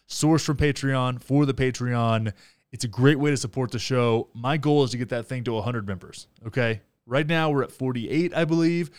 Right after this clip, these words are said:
which is a good group of people. I mean, we got a solid crew in there. We're having really fun discussions. But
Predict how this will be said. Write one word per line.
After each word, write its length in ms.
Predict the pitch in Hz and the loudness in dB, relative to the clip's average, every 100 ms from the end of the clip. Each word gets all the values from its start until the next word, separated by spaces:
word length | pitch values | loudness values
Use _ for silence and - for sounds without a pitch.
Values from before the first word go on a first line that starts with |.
| - | -10
which 140 | 196 - | -8 -4
is 80 | |
a 40 | 214 | -2
good 200 | 190 156 | -2 -2
group 160 | 190 | -4
of 80 | 156 | -2
people. 240 | 156 151 101 | -2 -2 -6
I 40 | |
mean, 120 | 107 | -4
we 60 | 139 | -4
got 80 | 131 | -4
a 40 | |
solid 380 | - 147 135 120 | -2 2 2 0
crew 200 | 135 143 | -2 -2
in 80 | 107 | -2
there. 120 | 107 | -2
We're 120 | 117 | -2
having 180 | 123 113 | -2 -2
really 160 | 113 107 | -2 -2
fun 200 | 123 110 | -4 -6
discussions. 520 | - 135 117 104 95 | -6 -4 -6 -6 -2
But 280 | 131 127 | 0 0